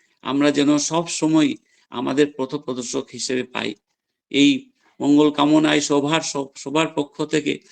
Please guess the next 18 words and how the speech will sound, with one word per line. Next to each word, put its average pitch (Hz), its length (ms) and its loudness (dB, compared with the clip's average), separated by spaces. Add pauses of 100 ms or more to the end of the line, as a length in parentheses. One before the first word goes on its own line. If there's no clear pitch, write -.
(220)
তার 135 120 -4
শ্রীচরণে 143 580 2
জানিয়ে 135 440 2 (580)
আবার 131 160 -4
সবার 135 400 0 (720)
সুস্থতা, 147 840 -2 (840)
ইষ্টচ্ছল 143 640 -2
জীবন 139 460 2
প্রার্থনা 135 520 -8
করে 139 200 0
আমার 131 200 0
বক্তব্য 127 420 -6
শেষ 123 280 -8
করছি। - 380 -14 (260)
জয় 135 180 2
গুরু, 123 260 -10
জয় - 320 -18
গুরু। - 320 -20